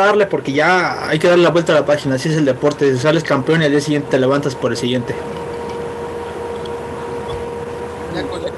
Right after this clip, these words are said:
Speaker 2: destino incómodo, eh, como dice la chaviza, el bellezo de cantina,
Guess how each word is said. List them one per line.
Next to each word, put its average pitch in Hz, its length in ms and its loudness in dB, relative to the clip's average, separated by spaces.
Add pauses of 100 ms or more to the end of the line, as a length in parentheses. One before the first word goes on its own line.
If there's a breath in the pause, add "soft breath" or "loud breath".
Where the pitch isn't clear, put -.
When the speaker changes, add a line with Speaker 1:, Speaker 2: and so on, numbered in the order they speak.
(100)
Speaker 2:
destino 147 320 -8
incómodo, 202 520 -6 (1600)
eh, 143 200 -2 (220)
como 156 220 -4
dice 175 240 -6
la 156 140 -2
chaviza, 208 480 -6 (1400)
el 143 120 -8
bellezo 208 440 -4
de 165 120 -4
cantina, 190 560 -8